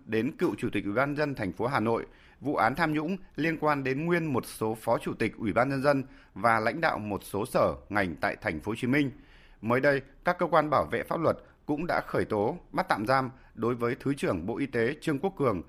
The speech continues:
vì liên quan đến vụ án hình sự buôn bán hàng giả là thuốc chữa bệnh, và Nguyễn Quang Tuấn,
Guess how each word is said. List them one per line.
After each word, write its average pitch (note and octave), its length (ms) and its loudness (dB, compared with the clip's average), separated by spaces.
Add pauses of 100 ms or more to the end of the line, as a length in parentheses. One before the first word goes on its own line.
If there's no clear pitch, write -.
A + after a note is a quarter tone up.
(200)
vì A#2+ 240 2
liên D3+ 220 0
quan D3+ 320 2
đến A#2+ 140 0
vụ D#3+ 120 -4
án G#2+ 160 2
hình C#3+ 180 -2
sự - 280 -2 (240)
buôn D3 280 0
bán A#2 200 2
hàng C#3+ 180 -2
giả F2+ 240 4 (200)
là F#2 260 0
thuốc E3+ 140 -6
chữa D#3+ 100 -4
bệnh, C#3+ 180 2 (420)
và F#2+ 300 2
Nguyễn A#2 280 -2
Quang C#3+ 220 2
Tuấn, B2+ 220 2